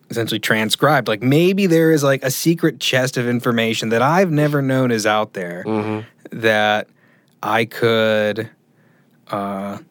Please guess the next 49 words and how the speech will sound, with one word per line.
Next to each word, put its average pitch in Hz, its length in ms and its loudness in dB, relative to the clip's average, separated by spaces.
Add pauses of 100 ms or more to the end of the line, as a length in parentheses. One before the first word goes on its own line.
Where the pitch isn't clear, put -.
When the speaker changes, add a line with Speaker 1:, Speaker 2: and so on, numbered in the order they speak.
(220)
Speaker 1:
like, 107 180 0
reach 131 320 2
into, 123 400 2
and 113 160 0
there's 120 260 2
this 98 180 -6
gem, 135 580 2
and 117 120 0
it's, 120 160 0
it's, 190 200 2
it's, - 260 -4
it's - 200 0
the 320 100 2
whole 262 200 2
plugin 165 560 0
thing. 95 260 -6
It's 110 180 -4
like, 107 260 2 (100)
"Oh 95 120 -8
yeah, 107 240 -8
shit, 117 320 -2
man, 95 160 -8
this 107 120 -4
plugin 98 440 -8
came 98 260 -4
out. 95 180 -4
This 135 200 2
is 139 40 0
gonna 127 180 2
be 123 80 -4
<laughs> - 160 -8
the 160 100 2
best 139 280 -2
plugin. 151 720 -2
Speaker 2:
Right. 107 320 4
Speaker 1:
This 160 120 4
is 156 40 -4
gonna 143 200 2
solve 143 260 2
all 135 140 2
my 139 140 2
problems." 135 260 2
And 135 100 2
you 131 80 0
put 139 220 0
it 127 80 0
on, 135 120 2
you're 127 120 0
like, 117 220 2